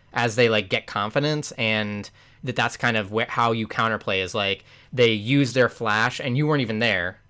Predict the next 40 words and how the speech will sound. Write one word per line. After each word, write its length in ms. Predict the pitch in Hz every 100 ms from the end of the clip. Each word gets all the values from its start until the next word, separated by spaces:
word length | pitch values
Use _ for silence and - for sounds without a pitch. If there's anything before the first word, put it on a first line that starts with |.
| _ _ -
because 240 | 143 139
they, 200 | 113 113
like, 200 | 104 104
they 180 | 135 110
flashed 600 | 104 123 110 107 - -
an 240 | 135 110 104
empty 600 | 120 113 120 107 101 104 _ _ _
corner, 480 | - 135 104 95 92 - -
and 200 | 147 131
they 80 | 120
flash 340 | - 120 117
again 280 | 117 143 135
and 120 | 107
you're 120 | 123
not 220 | 151 107 107
there, 340 | 90 90 107 _ _ _ _
and 160 | 143 139
then 100 | 135
now 180 | 127 135
you're 200 | 127 135
further 260 | 147 127
back 240 | 117 110 120
on 80 |
the 60 | 101
site. 280 | - 113 98
They've 140 | 117
already 220 | 120 127
used 320 | 120 117 113 113
multiple 720 | 104 107 107 107 104 98 - - -
utility, 720 | 110 - 127 107 95 92 - _ -
and 400 | 117 107 98 95
now 260 | 120 110 110
they're 140 | 110
just 140 | 98 104
walking 340 | 104 101 101
in, 300 | 95 80 - _ -
like, 160 | 101
they're 140 | 120 101
just 120 | 95
dry 280 | 107 101